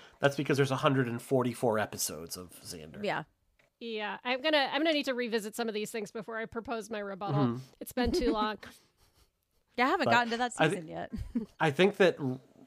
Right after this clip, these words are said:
Speaker 1: sorry.
Speaker 2: No, no,
Speaker 1: Um,
Speaker 2: no, you're fine. <laughs>
Speaker 1: Randy, like, very much is, knows he's on the, and tries very hard to fit in. And I've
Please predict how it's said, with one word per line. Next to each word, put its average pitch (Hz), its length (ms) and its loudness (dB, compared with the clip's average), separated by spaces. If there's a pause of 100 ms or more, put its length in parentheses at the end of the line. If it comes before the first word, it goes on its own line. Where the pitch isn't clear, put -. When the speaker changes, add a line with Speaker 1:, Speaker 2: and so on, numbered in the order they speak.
(140)
Speaker 1:
sorry. 110 640 4
Speaker 2:
No, 135 300 12
no, - 80 10
Speaker 1:
Um, - 60 4
Speaker 2:
no, - 80 6
you're 311 120 -2
fine. 233 180 -2 (380)
<laughs> 285 360 -14
Speaker 1:
Randy, 180 580 6
like, 139 240 6
very 135 300 6
much 120 600 0 (400)
is, 135 220 0
knows 156 320 6
he's 147 120 0
on 147 80 8
the, 139 120 8
and 135 260 4
tries 143 440 8
very 127 220 6
hard 117 300 2
to 98 80 -6
fit 90 240 -10
in. 64 260 -16
And 151 140 4
I've 175 260 8